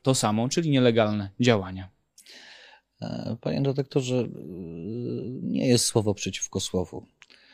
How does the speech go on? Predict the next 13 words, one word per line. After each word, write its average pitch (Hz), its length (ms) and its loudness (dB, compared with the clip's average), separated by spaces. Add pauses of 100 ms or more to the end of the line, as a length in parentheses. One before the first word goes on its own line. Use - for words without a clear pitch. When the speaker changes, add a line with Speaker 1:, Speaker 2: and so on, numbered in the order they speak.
(440)
Speaker 2:
Dlatego, 117 560 0
że 117 440 2
już 127 340 2
w - 40 -16
tej 117 160 4
chwili 107 240 0
na 107 140 4
tym 110 200 0
etapie 101 460 0
pan 101 320 -2
redaktor 101 460 -2
Wojciech 101 320 -2
Czuchnowski, - 640 -6